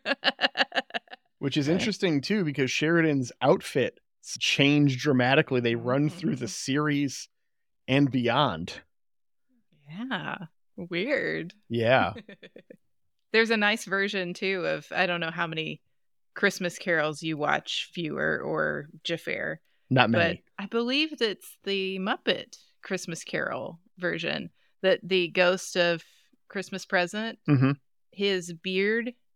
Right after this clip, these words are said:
Speaker 1: turns, he, it's red when, you know, Scrooge wakes up with the ghost of Christmas present,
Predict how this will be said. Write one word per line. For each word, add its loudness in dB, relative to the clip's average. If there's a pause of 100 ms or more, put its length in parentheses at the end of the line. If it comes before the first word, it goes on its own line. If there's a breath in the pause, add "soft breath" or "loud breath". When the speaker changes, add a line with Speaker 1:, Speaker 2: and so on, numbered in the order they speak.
(440)
Speaker 1:
turns, -2
he, -4
it's -2 (200)
red 4
when, -4
you -6
know, -6 (180)
Scrooge -4
wakes -4
up -4
with -10
the -10
ghost -6
of -14
Christmas -14
present, -8